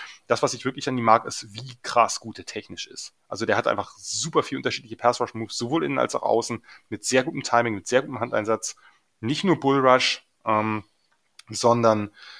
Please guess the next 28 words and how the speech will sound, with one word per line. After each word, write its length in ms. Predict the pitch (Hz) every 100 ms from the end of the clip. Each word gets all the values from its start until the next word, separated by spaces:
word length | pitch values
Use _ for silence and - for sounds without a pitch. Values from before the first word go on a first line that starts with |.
| - _
wirklich 180 | - 131
einfach 200 | 123 107 -
verschiedenste 920 | - 113 - 180 170 - 147 139 - _
schnelle 640 | - - 120 135 143 143 -
Handeinsätze, 920 | 104 127 123 107 113 113 - 120 113 - 110 _
sehr 500 | 110 - 127 143 147 - _ -
Ansatz, 360 | 131 151 -
also 160 | - 98
einen 80 | 101
ansatzlosen 840 | - 127 156 139 - 131 120 117 -
Sudden 440 | - - 143 156 147
Swim 380 | - 135 139 131
Move, 240 | 127 127 - _ _ -
ähm, 240 | 117 110 -
bei 100 | 104
dem 160 | 120
er 120 | 120
wirklich 200 | - -
auch 140 | 120 -
seine, 380 | 110 107 104 107
seine 240 | 110 104
Balance 480 | 107 107 110 160 -
beweist, 460 | 127 123 120 117 113
einen 80 |
guten 260 | - 165 160
Push-Pull, 720 | - 143 - - 135 131 131 - - -
kann 160 | - 120
seine 320 | 113 113 113